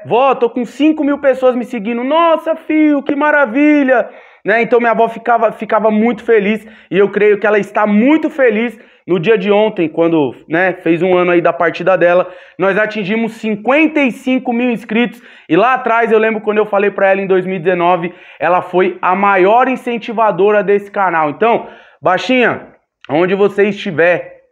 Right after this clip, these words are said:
você está em um bom lugar e saiba que eu te amo, te amo muito, te amarei pra sempre e esse canal, esse vídeo é dedicado a você. Cinquenta e cinco mil pessoas me acompanhando agora, Baixinha.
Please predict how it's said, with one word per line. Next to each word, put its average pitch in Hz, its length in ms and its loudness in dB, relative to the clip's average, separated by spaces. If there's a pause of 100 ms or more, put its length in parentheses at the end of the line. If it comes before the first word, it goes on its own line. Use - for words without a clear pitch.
(160)
você - 120 -12
está 160 200 -2
em 180 40 2
um 185 80 -2
bom 190 140 2
lugar 147 540 0 (160)
e 123 80 -14
saiba 160 320 0
que 196 140 -2
eu 190 80 2
te 247 200 0
amo, 233 380 0 (340)
te - 120 -6
amo 208 180 0
muito, 196 300 -2
te - 100 -4
amarei 160 300 0
pra 220 240 -2
sempre 214 520 -2 (440)
e 165 80 2
esse 208 180 0
canal, 190 540 0
esse 226 320 0
vídeo 170 420 -2 (320)
é 120 100 -4
dedicado 156 720 -2 (480)
a 147 120 -2
você. 120 560 -2 (220)
Cinquenta 220 600 -4
e 220 80 0
cinco 214 320 -6
mil 196 480 -2
pessoas 180 400 2
me 175 100 -2
acompanhando 170 520 0
agora, 156 320 2
Baixinha. 147 580 -2